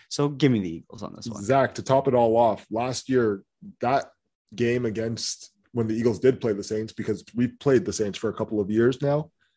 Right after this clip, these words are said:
Speaker 2: that was Jalen Hurts' first start.
Speaker 1: I,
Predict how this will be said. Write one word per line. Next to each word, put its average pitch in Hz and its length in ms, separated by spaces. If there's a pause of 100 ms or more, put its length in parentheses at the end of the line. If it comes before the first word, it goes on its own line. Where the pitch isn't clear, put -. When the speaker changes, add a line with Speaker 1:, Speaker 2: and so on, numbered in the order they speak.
(600)
Speaker 2:
that 160 120
was 175 100
Jalen 143 260
Hurts' 135 240
first 131 220
start. 123 300 (1160)
Speaker 1:
I, 117 180